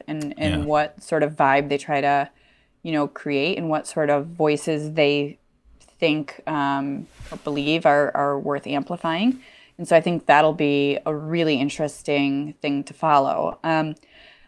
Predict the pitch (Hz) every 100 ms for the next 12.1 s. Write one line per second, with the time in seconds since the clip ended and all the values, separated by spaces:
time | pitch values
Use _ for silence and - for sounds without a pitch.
0 | _ _ _ _ _ - 269 208 - -
1 | 180 226 208 190 233 262 330 349 277 208
2 | 180 170 - - 202 190 - 156 151 -
3 | 190 170 170 170 175 175 170 170 165 -
4 | 160 160 160 151 156 156 - 160 147 143
5 | 147 - 156 147 143 - _ _ _ -
6 | - 185 190 208 208 - 190 165 156 156
7 | 160 156 - - 156 151 147 - 170 170
8 | 156 - 170 147 139 135 143 - - -
9 | - - - - - - 165 160 160 147
10 | - - - _ - 170 165 151 147 -
11 | _ _ - 208 214 185 - 185 214 240